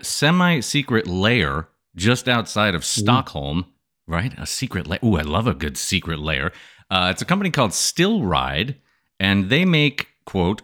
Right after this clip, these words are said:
Speaker 1: "sleek electromobility devices based on sustainable industrial origami,"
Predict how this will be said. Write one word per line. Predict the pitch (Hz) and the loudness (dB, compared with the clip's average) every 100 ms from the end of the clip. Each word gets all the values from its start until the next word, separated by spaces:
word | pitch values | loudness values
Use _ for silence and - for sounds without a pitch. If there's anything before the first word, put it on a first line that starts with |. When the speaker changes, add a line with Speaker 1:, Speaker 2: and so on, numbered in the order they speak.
| - | -6
Speaker 1:
"sleek | - - 147 202 - - | -4 -2 2 0 0 -2
electromobility | 123 120 - - 139 143 113 107 110 120 113 110 | 2 0 -2 0 2 4 4 4 2 2 2 2
devices | 90 82 98 95 104 85 80 | 2 2 2 0 -4 -4 -4
based | - 98 110 - | -2 0 0 -4
on | 98 92 | -2 0
sustainable | 90 - - - 131 156 151 143 139 _ _ - | 0 -4 -6 -2 0 2 0 -2 -4 _ _ -4
industrial | 87 110 117 - 110 107 107 - | 0 0 0 0 2 2 0 -4
origami," | 92 95 82 76 82 98 123 78 67 87 | -2 0 0 -2 -2 0 2 0 -2 -6